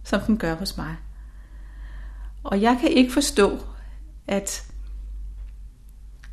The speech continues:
der kun er få familiemedlemmer, som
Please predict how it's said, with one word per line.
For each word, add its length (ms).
der 60
kun 240
er 40
få 480
familiemedlemmer, 880
som 420